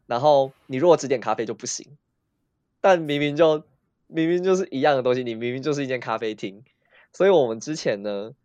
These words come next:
为了去一间咖啡厅读书，然后我们就在里面点泡面吃，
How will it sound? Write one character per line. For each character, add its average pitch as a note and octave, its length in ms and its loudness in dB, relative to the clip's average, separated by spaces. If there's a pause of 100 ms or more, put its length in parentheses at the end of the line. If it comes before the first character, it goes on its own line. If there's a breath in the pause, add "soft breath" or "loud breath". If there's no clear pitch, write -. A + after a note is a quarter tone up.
(160)
为 E3 160 4
了 B2+ 120 6
去 C#3 220 -4
一 C3 40 -4
间 C3 140 -4
咖 C3 140 -4
啡 B2+ 140 -6
厅 B2+ 180 -12
读 - 180 -16
书， B2 360 -12 (160)
然 A2 120 -8
后 C3 140 0
我 B2+ 60 0
们 G#2+ 200 -14
就 A#2+ 80 -4
在 B2 120 0
里 G#2 120 -8
面 A#2 200 -8
点 G2+ 180 -6
泡 A2+ 180 -2
面 A#2 200 -10
吃， A#2 340 -8